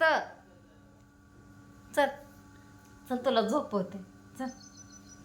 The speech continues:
म्हणजे ओमला अभ्यास करून देईन, त्याच्या हातातनं पण घेते पाटी, पेन्सिल, वही सगळं घेते, हाय का नाही?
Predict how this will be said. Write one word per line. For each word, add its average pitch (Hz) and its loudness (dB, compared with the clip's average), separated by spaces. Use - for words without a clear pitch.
म्हणजे 254 2
ओमला 233 6
अभ्यास 220 -2
करून 196 2
देईन, 185 0
त्याच्या 226 2
हातातनं 226 0
पण 220 0
घेते 254 0
पाटी, 226 2
पेन्सिल, 226 0
वही 202 0
सगळं 202 -2
घेते, 208 -6
हाय 370 2
का 359 -4
नाही? 208 0